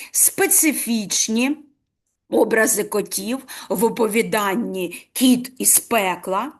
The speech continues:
і «Цвинтарі домашніх тварин». Особливу увагу привертають коти-рятівники.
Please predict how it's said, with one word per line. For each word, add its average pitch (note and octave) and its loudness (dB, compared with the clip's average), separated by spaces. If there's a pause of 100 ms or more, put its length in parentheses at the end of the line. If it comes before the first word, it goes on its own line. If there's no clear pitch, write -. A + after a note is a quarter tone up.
(300)
і B3+ 0
«Цвинтарі G#3 0 (880)
домашніх G#3+ 0
тварин». F#3+ -6 (220)
Особливу F#4+ 2
увагу G#3 -2 (120)
привертають B3 2 (160)
коти-рятівники. A3 -2